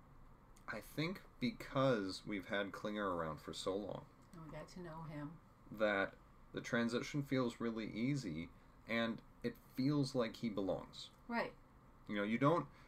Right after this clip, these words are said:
Speaker 1: after Klinger's been there a while, and they actually play on screen how tough it is for him at first.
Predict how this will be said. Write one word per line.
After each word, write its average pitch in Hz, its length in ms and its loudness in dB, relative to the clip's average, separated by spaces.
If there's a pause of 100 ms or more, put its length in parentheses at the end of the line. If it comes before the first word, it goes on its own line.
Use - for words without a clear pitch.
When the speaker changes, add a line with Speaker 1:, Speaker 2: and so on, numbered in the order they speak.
(720)
Speaker 1:
after 135 400 0
Klinger's 165 440 2
been 135 200 6
there 110 140 6
a 92 80 6
while, 71 320 2
and 120 140 4
they 123 100 4
actually 147 460 2
play 127 280 2
on 107 280 2
screen 120 460 0
how 113 220 -2
tough 143 280 0
it 110 100 -2
is 82 140 -4
for 80 200 -6
him 80 200 -4
at 65 120 -10
first. - 420 -10